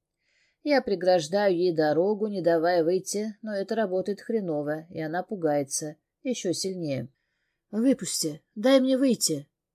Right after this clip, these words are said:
Её взгляд расфокусирован, а губы бледные. Едва ли стоит на ногах, пошатывается, опускаю взгляд на пол.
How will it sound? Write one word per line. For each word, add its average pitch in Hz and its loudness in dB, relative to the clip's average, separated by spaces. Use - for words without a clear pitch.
Её 247 4
взгляд 214 -2
расфокусирован, 180 -4
а 151 -8
губы 175 -4
бледные. 160 -6
Едва 254 0
ли 214 0
стоит 175 -2
на 165 -4
ногах, 156 -4
пошатывается, 151 -6
опускаю 185 -8
взгляд 165 -4
на 143 -8
пол. 143 -12